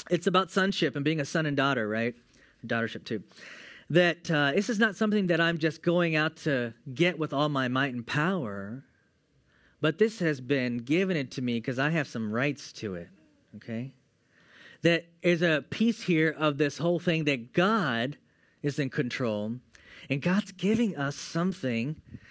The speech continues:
that is we're heir to, that it's kinda like mine. Now, maybe you've never received an inheritance, or,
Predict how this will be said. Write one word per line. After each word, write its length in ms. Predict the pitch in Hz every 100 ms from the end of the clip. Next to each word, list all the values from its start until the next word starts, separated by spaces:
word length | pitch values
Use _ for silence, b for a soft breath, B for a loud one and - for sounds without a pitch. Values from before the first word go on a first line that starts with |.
| B 135
that 240 | 147 -
is 320 | 147 147 131
we're 200 | 139 135 -
heir 320 | 160 165 190
to, 380 | 190 - 120 117
that 120 | 120
it's 140 | 123
kinda 260 | - 165 151
like 300 | 127 120 - _ -
mine. 580 | 139 156 160 110 90 - _ _ _ _ _ _ _ _ _ _ _ _ _ _ -
Now, 180 | 131 127
maybe 320 | 147 160 156
you've 260 | 147 120
never 240 | 143 143 139
received 440 | 135 - 156 147
an 80 | 147
inheritance, 720 | 139 143 151 151 - 165 156
or, 180 | 127 117